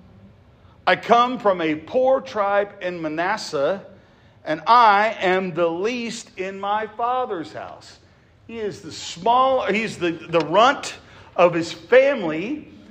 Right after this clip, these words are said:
and <laughs> their tribe is the runt, runt of Israel. Right? "I'm coming from the smallest of the small. Why would you ask me to be governor? I'm from Agra."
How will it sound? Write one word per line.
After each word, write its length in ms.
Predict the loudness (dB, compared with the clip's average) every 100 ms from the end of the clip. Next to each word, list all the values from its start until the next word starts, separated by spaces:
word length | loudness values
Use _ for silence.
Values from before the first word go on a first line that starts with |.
| -20 -8
and 400 | -2 -2 -2 -8
<laughs> 160 | -12 -4
their 460 | -2 2 4 4 4
tribe 560 | 2 6 8 6 6
is 180 | 2 0
the 100 | -6
runt, 360 | -2 0 0 4
runt 560 | 4 4 4 2 0
of 240 | 0 0 0
Israel. 500 | -8 -8 -10 -10 -16 _ _ _ _ _ _ -4
Right? 220 | -2 -2 -2
"I'm 200 | -4 0
coming 280 | 0 0 0
from 200 | -2 -2
the 60 |
smallest 680 | -6 0 4 6 6 4 0
of 180 | 0 0
the 80 | -10
small. 720 | -2 2 2 0 -10 -20 _ _ _ _ _ _ _ _ _ _ _ -18 -18 -18 _ _ -4
Why 240 | 4 6
would 220 | 6 2 2
you 100 | 4
ask 320 | 4 2 -2
me 240 | -4 -4
to 120 | -6 -10
be 140 | -6
governor? 480 | 0 2 2 -2 -2
I'm 180 | -2 -4
from 220 | -10 -6
Agra." 500 | -2 -2 -4 -8 -8